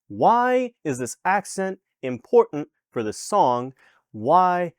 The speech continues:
does this song need your accent? If it's because it's reggae, that's not a good reason.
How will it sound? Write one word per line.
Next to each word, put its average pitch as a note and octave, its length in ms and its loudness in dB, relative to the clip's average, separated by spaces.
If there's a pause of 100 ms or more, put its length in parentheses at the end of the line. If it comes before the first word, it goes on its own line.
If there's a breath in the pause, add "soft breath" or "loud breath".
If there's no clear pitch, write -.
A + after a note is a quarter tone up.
does C3+ 160 -4
this C#3+ 140 -8
song B2 580 -2 (320)
need C#3+ 600 -2 (160)
your B2+ 320 0
accent? G#2+ 520 -6 (300)
If A#2+ 180 -2
it's C#3 120 -6
because G#3 400 0
it's B3 140 -8
reggae, B2 560 0 (240)
that's C#3 200 -4
not D#3 300 -2
a A3 40 0
good F#3+ 220 -2
reason. A#2+ 560 -4